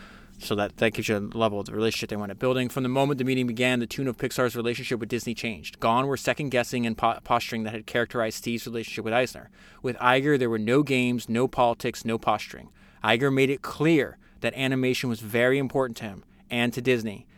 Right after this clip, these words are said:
He said it was the heart and soul of the company, and bringing it back was central to his vision of Disney. Iger did not have to be so forthcoming with us about this. The more he claimed Disney needed animation, the more leverage Pixar might have.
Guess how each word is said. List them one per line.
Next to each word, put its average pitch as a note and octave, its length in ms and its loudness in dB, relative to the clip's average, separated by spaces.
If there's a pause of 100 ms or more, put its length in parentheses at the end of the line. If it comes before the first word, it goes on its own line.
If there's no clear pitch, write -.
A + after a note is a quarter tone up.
(180)
He - 120 -8
said C3 160 4
it B2+ 40 4
was B2 80 0
the - 60 -6
heart B2+ 240 4
and C3+ 100 -6
soul C#3 220 0
of D3 40 0
the - 60 -10
company, A#2+ 340 -2
and A2+ 140 -6
bringing B2 240 -2
it C#3 120 -4
back A2+ 260 2
was A#2 100 -6
central A#2+ 360 -2
to A#2 100 -10
his A#2 160 -8
vision A2+ 260 -4
of A2 100 -6
Disney. - 380 -2 (420)
Iger A#2+ 300 2
did A#2 140 -2
not A#2 260 2
have B2 240 0
to B2 80 -8
be A#2+ 100 -2
so A#2 200 0
forthcoming C#3 540 -2
with A2 120 -2
us G#2+ 160 -8
about G2 240 -8
this. - 340 -16 (300)
The A#2+ 80 -4
more B2 240 4
he C#3+ 120 -6
claimed C3 520 -2 (340)
Disney C3 320 2
needed B2+ 320 0
animation, B2 540 0
the G#2+ 60 -2
more A2 200 0
leverage A#2+ 460 0
Pixar A2+ 340 -2
might G#2+ 180 -6
have. E3 440 -2